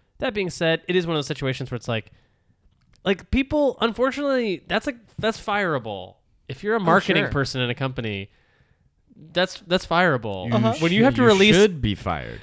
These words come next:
Speaker 3: You
Speaker 1: Yeah.
Speaker 3: should be fired.
Speaker 1: Yeah, when you rele-, when, when you're the marketing, uh, public relations person at a company and you have to release statements about how you do not condone child <laughs> pornography,
Speaker 3: <laughs>
Speaker 1: you've stepped in it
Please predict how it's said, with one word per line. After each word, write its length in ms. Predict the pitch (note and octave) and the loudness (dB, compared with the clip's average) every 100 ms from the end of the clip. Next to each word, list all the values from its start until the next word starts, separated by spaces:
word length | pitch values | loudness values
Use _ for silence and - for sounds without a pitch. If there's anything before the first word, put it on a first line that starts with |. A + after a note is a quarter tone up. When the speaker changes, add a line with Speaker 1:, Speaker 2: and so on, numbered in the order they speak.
| - | 4
Speaker 3:
You 80 | D#3 | 4
Speaker 1:
Yeah. 20 | |
Speaker 3:
should 340 | C#3 - F3 | 6 4 2
be 100 | C#3+ C3+ | 2 -2
fired. 420 | B2 A2 D#2+ - | -2 -4 -6 -4
Speaker 1:
Yeah, 160 | G#3+ | -2
when 180 | G3 G3 | 4 4
you 120 | B3 D#4+ | 4 2
rele-, 280 | C#4+ A3+ | -2 -4
when, 180 | F3 G#3 F#3 | -4 -4 -2
when 160 | E3+ F#3 | 0 2
you're 200 | D#4 E4+ | 4 4
the 140 | G3+ | 2
marketing, 640 | E3+ F#3+ - D#3+ C#3 B2+ A#2+ | 2 2 2 -2 -6 -8 -6
uh, 220 | C3+ B2+ - | -4 -4 -6
public 420 | - F#3+ C#4+ C#4+ G#3+ | -2 0 0 -4 -6
relations 760 | F3+ E3+ F3 - G#2+ G2 - - _ | -2 -2 -2 -6 -8 -10 -20 -20 _
person 320 | - C3 B2+ | -2 -2 -2
at 80 | B2 | -2
a 60 | A#2 | -2
company 440 | C#3 C3 B2+ G2+ - | -2 -2 -4 -4 -4
and 200 | B2+ A#2+ | -4 0
you 60 | E3+ | 0
have 100 | G#3+ | 2
to 80 | F3+ | 0
release 220 | E3 D3 | -2 -2
statements 380 | D3+ C#3+ D3 C3+ | -2 -2 -6 -6
about 180 | B2+ | -6
how 140 | B2+ C3 | -2 -2
you 200 | C3 C#3 | -2 -4
do 180 | C3 C#3+ | -2 0
not 240 | C#3+ C3 | 0 -2
condone 380 | D3 C3 B2+ B2 | -4 -2 -2 -2
child 380 | - C3 C3 - | 0 2 2 0
<laughs> 20 | |
pornography, 880 | - F#3+ - G#3 - G#3 - - F3+ A3+ A#3 A3+ E4+ | 4 4 6 2 4 0 0 0 0 0 -2 -2 -4
Speaker 3:
<laughs> 400 | G#4 - A#3 - | -6 -8 -10 -12
Speaker 1:
you've 400 | D#3 F#3+ A3 F#3+ | -4 0 0 -2
stepped 500 | F3 - - F3+ F#3 | -6 -6 2 2 2
in 120 | D#3 C3 | -2 -4
it 140 | - | -6